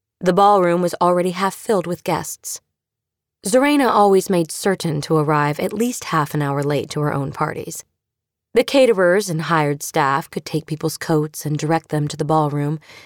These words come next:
and she knew the importance of making an entrance. She was making an entrance now, just as she'd calculated.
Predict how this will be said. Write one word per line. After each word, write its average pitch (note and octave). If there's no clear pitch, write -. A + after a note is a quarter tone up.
and G#3
she C#4
knew D4
the B3+
importance A3+
of F3+
making D#3
an D3
entrance. -
She -
was E3+
making F3
an D#3
entrance F3+
now, D#3
just A3+
as D#3
she'd -
calculated. -